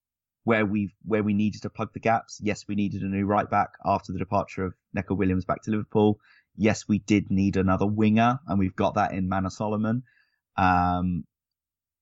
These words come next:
yes, we do need, we did need another centre midfielder. We've got that in Palhinha. Um, we need another centre back, that's for sure.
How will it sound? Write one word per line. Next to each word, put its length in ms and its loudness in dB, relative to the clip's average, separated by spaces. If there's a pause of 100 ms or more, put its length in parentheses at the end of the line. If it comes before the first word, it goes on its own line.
(200)
yes, 460 -4 (160)
we 220 -6
do 320 2
need, 420 0
we 100 0
did 220 0
need 200 2
another 240 0
centre 340 -4
midfielder. 520 2
We've 140 -4
got 160 0
that 140 0
in 100 -4
Palhinha. 680 0 (640)
Um, 520 2 (100)
we 140 4
need 220 4
another 220 0
centre 320 -4
back, 200 -2
that's 220 -4
for 100 -6
sure. 440 0